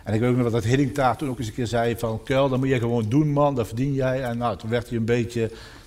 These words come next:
ging hij daar een beetje in mee. En, eh, dat was een hele enerverende, boeiende tijd, omdat hij natuurlijk, ja,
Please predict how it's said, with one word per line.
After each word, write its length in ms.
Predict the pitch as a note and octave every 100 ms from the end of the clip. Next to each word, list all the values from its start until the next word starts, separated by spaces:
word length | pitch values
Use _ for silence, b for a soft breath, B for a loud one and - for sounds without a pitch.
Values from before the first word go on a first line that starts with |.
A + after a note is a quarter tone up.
| B B -
ging 160 | B2+
hij 80 | A#2
daar 140 | A2
een 60 | G#2+
beetje 280 | A2+ G#2+ A2+
in 100 | G#2
mee. 340 | A#2 C#3+ E3 - - - - B B B B
En, 340 | A2+ A2+ G#2+
eh, 320 | G#2 G2+ G2 F#2+ A2
dat 100 | A#2
was 120 | B2+
een 80 | A#2
hele 300 | C#3+ E3 C3+
enerverende, 580 | B2 A#2 G2+ C#3+ A#2 G#2
boeiende 380 | B2+ B2+ F#2+
tijd, 300 | - B2+ G2+
omdat 200 | G2 G2
hij 120 | G2+ G2
natuurlijk, 340 | F2+ G2+ F2+
ja, 100 | -